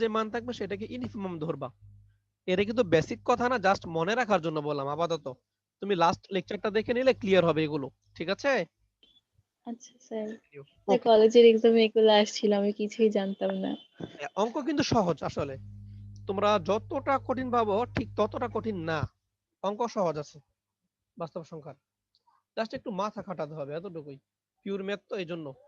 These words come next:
Speaker 1: আসো আমরা পরম মানের সাহায্যে কিছু প্রকাশ দেখে নিই একটু ঝটপট, এগুলো ছোট্ট সহজ অঙ্ক, মজার অঙ্ক, দেখে চ্যাপ্টারটা দেখি, এগিয়ে রাখি।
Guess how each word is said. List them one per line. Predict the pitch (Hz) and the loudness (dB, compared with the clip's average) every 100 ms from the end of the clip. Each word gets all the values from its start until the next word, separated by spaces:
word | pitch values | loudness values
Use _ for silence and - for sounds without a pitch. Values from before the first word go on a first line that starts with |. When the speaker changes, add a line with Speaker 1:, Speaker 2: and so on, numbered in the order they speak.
| _ _ _ _ _ - 202 | _ _ _ _ _ -8 -6
Speaker 1:
আসো | 180 - _ 180 | -4 -8 _ -6
আমরা | 202 208 233 494 _ _ _ _ _ _ 220 | -2 0 0 -4 _ _ _ _ _ _ -2
পরম | 220 247 247 | 0 0 0
মানের | 254 262 254 | 0 -2 -4
সাহায্যে | 247 220 226 | -6 -4 -6
কিছু | 226 220 | -8 -6
প্রকাশ | 226 226 185 175 | -6 -6 -8 -8
দেখে | 170 156 | -8 -10
নিই | 156 | -10
একটু | 160 156 | -12 -12
ঝটপট, | 180 - 233 240 | -12 -8 -4 -2
এগুলো | 196 - - | -2 -6 -8
ছোট্ট | 202 - 240 - | -10 -8 -8 -4
সহজ | 185 160 175 | -4 -2 -6
অঙ্ক, | 214 427 - _ _ _ 180 | -8 -10 -12 _ _ _ -6
মজার | 175 175 185 | -4 -4 -6
অঙ্ক, | 180 262 _ _ _ _ _ _ - 151 | -8 -12 _ _ _ _ _ _ -18 -10
দেখে | 175 247 240 160 - _ _ _ _ _ _ _ _ _ _ _ _ _ | -10 -6 -6 -6 -12 _ _ _ _ _ _ _ _ _ _ _ _ _
চ্যাপ্টারটা | 170 165 175 170 | -8 -8 -8 -6
দেখি, | 175 160 156 175 | -6 -6 -6 -8
এগিয়ে | 165 190 | -4 -4
রাখি। | 165 147 | -6 -10